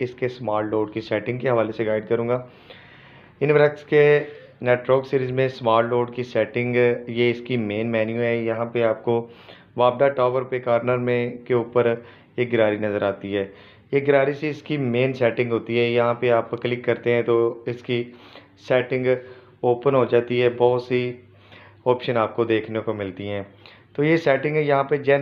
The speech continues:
पोर्ट यूज़ की ऑप्शन आपको देखने को मिलती है, ये वाली। इस पे आपने क्लिक करना है तो यहाँ पे आपको नज़र आएगी स्मार्ट लोड की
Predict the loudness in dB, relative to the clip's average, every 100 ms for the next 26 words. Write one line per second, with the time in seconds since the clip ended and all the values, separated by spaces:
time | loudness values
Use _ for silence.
0 | 2 0 0 0 0 0 2 2 2 2
1 | 0 0 -2 -2 -2 -4 -4 -4 -2 0
2 | 2 2 4 2 0 -2 2 2 2 -2
3 | -4 -4 -2 0 0 0 0 0 0 -2
4 | -14 -20 -20 -20 -4 2 4 4 4 2
5 | 2 -2 0 4 4 2 -4 -6 2 4
6 | 4 4 2 0 -2 -4